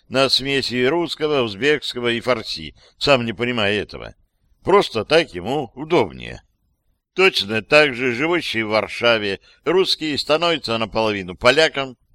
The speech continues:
а живущий в Багдаде наполовину арабом. Националисты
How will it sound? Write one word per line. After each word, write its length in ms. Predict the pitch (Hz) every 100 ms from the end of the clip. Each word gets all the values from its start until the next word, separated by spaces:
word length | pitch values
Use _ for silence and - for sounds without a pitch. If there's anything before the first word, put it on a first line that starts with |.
| _ _ _ -
а 180 | 113
живущий 460 | 101 135 135 - 117
в 60 | 104
Багдаде 560 | 110 113 131 110 92 - _ -
наполовину 720 | 113 95 113 101 113 117 117
арабом. 540 | 101 107 76 64 50 _ _ _ _ _ _ _
Националисты 1000 | 101 107 113 113 113 135 - - 110